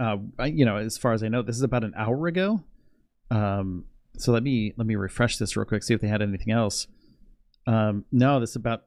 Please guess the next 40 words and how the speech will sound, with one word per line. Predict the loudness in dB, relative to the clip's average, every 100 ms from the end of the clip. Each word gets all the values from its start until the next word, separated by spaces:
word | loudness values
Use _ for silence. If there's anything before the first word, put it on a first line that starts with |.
| -6
about | 0 0 2
one | 0 0
hour | 0 0 0
ago | 0 -2 -4 -10 -16 -20 -20 -20 _ _ _ 0
is | 2
the | 2
last | 0 0 -2 -2 0
update. | -2 0 0 -2 -4 -4 -2
<sighs> | 0 0
Let's | 0
see | 2
if | 2
they | 2
have | 0 -2
anything | -2 -2
on | -4
their | -2
website. | -4 -4 -4 -4 -2
Maybe | 0 2 2
there's, | 2 0 -2 -6 -8 _ -20 -20 2
maybe | 4 4
they | 2
might | 0 -2
have | -2 -2
posted | -2 -2 -4
something | -2 -2
on | -2
their | -2 -4
website. | -2 -4 -4 -12 _ _ -4
Um, | 0 2 0 0 -2 -6 -12 _ _ -8
so | -2
if | 0 0
that's | -4
the | -6
case, | -2 0 0 -2 -10 -18 -20 -4
now | 0 2 0
it's | -2 -8 0
still | 2
number | 2 0 -4
four. | -2 0 0